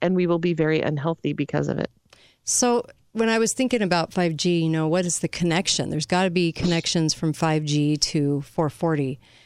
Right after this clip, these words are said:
Speaker 2: There's gotta be some connections there. I would be surprised if there wasn't, right? So, um, so the
Speaker 1: I'll have to
Speaker 2: frequency,
Speaker 1: look.
Speaker 2: what frequency is five G? Well, this frequency of five G, some five G networks use the twenty-five to thirty-nine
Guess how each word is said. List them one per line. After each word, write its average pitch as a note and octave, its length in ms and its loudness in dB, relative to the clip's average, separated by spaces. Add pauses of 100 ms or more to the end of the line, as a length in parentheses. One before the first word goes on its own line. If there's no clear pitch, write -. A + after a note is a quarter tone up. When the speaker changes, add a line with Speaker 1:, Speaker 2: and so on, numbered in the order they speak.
(140)
Speaker 2:
There's E3 120 0
gotta B3+ 200 2
be G#3 100 0
some D#3+ 180 -2
connections C#3+ 480 -2
there. C3+ 160 -4
I D#3 80 0
would D#3+ 100 2
be F#3 80 2
surprised E3+ 500 0
if - 100 -6
there C#3+ 140 0
wasn't, C#3+ 400 -2
right? C#3 300 -2
So, D3 460 0
um, D#3 540 0
so G3+ 360 2 (340)
the F#3+ 60 0
Speaker 1:
I'll - 20 -4
have - 40 -4
to - 40 -12
Speaker 2:
frequency, A#3+ 520 2
Speaker 1:
look. F3+ 260 0
Speaker 2:
what G#3 280 0
frequency F#3+ 560 -2
is D#3 140 0
five D#3 280 0
G? A#3 400 -2 (100)
Well, E3 440 2 (520)
this G3+ 240 0
frequency A3 680 0
of D3+ 140 0
five E3 260 0
G, A3+ 240 2
some A3 260 0
five F#3 200 2
G E3 160 0
networks D#3 480 0
use D#3 200 0
the D#3 120 -2
twenty-five E3 680 0
to D#3 60 0
thirty-nine E3 840 0